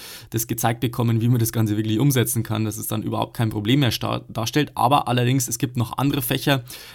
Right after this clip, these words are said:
hängt natürlich vom Studiengang ab. Also natürlich gibt's auch, sag ich mal, bei B W L-Fächer oder bei Wirtschafts-, ähm, Informatik oder bei irgendwelchen anderen Fächern, wo man sagt,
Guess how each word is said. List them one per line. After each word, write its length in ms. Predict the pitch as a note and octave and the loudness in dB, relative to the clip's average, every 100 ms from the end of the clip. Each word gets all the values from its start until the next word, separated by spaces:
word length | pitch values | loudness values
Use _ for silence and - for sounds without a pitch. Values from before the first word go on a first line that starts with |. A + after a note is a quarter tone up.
| - | 2
hängt 200 | C3+ C#3+ | 4 4
natürlich 340 | C3 C#3+ C3+ | 0 2 2
vom 120 | A#2+ | 2
Studiengang 520 | A#2+ - E3+ C#3+ C#3 B2 | 2 4 4 4 2 2
ab. 220 | B2 A2+ | 0 0
Also 180 | G#2+ A2+ | -2 0
natürlich 380 | A2+ B2+ A#2+ | 0 2 0
gibt's 200 | A#2 A#2+ | 0 -4
auch, 200 | - A2 | -4 -4
sag 160 | - A2+ | -2 -4
ich 140 | A2 | -2
mal, 160 | A#2 A2 | -2 0
bei 260 | G#2+ A2 A2 - - | 0 -2 -4 -12 -6
B 120 | A#2 A2 | -2 2
W 120 | A2 | 2
L-Fächer 640 | A#2+ C3 B2 B2 B2 A#2+ G#2 | 4 2 2 0 0 0 0
oder 240 | A2+ A2 | 0 0
bei 220 | G2+ G#2 | -2 -2
Wirtschafts-, 720 | B2 B2+ - B2 B2 - - - | -2 -2 -2 -2 -2 -6 -6 -2
ähm, 460 | A2 A2+ A#2 A2 - | 0 2 2 0 0
Informatik 880 | D3 C#3+ D3 A#2 A2+ B2 B2 B2+ A#2+ | 2 4 4 2 4 2 2 -2 -2
oder 260 | A2 A2+ | -2 -2
bei 160 | A2 A2 | 0 0
irgendwelchen 480 | A2 A#2 A2 A2+ A2+ | 2 2 0 -2 -2
anderen 260 | A2 A#2 | 0 -2
Fächern, 320 | A2+ A#2 A#2 A2 | 0 -2 0 0
wo 80 | |
man 140 | A2 A2 | 0 0
sagt, 220 | A#2 | -2